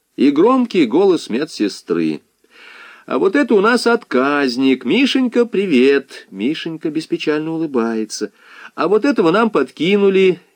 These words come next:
Серёжа, к чаю конфеты». Серёжа смотрит задумчиво,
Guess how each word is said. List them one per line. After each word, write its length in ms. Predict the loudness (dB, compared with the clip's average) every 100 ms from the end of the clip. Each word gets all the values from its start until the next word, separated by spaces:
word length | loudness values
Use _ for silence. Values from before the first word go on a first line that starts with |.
| _
Серёжа, 1040 | -4 0 2 4 2 2 2 2 2 -2
к 60 | -8
чаю 560 | -2 0 2 0 0 -2
конфеты». 840 | -4 -4 0 2 2 2 -2 -2 _ _ _ _ _ _
Серёжа 460 | -10 -2 0 2 -2
смотрит 460 | -2 -2 -2 -4
задумчиво, 840 | -2 0 0 0 -2 0 2 2